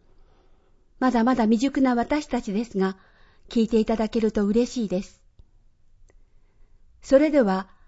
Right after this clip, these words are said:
声の広報機密、君と街つなぐ機密、二千二十五年八月号、ナンバー六百四十八。このシーディーは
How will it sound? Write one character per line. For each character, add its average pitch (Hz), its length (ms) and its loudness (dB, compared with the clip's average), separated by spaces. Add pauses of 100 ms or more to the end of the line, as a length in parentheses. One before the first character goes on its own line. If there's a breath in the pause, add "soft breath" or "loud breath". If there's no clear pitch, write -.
(360)
声 311 260 4
の 196 160 4
広 247 340 0
報 185 200 -2
機 247 200 -2
密、 190 420 -2 (760)
君 294 280 6
と 285 160 2
街 240 300 0
つ 233 160 -4
な 220 160 4
ぐ 208 280 -2 (120)
機 269 140 2
密、 185 400 0 (340)
二 233 120 2
千 233 300 4
二 247 140 4
十 196 220 -2
五 214 120 0
年 190 300 2 (240)
八 240 280 -6
月 240 260 -4
号、 165 300 -4 (800)
ナ 254 200 4
ン 226 100 4
バ 175 320 -4
ー - 40 -20 (340)
六 226 200 2 (100)
百 269 280 2
四 247 240 4
十 160 240 -4
八。 175 440 -12 (1300)
こ 285 120 4
の 339 140 10
シ 349 260 2
ー 311 40 -2
デ 330 60 4
ィ 302 80 4
ー 185 60 4
は 170 240 -2